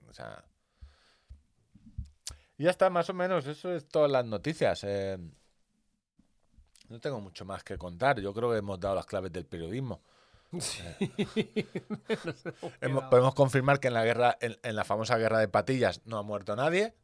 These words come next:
Speaker 2: <laughs> Que, que Samarán coge taxis.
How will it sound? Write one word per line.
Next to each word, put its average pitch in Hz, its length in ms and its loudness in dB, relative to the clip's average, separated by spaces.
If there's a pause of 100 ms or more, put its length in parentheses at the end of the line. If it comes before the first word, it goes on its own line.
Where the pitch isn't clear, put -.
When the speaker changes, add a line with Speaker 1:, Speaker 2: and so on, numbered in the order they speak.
(120)
Speaker 2:
<laughs> - 1900 -2 (1120)
Que, - 320 -4 (260)
que 147 120 -2
Samarán 139 380 2
coge 151 240 -2
taxis. 226 480 -2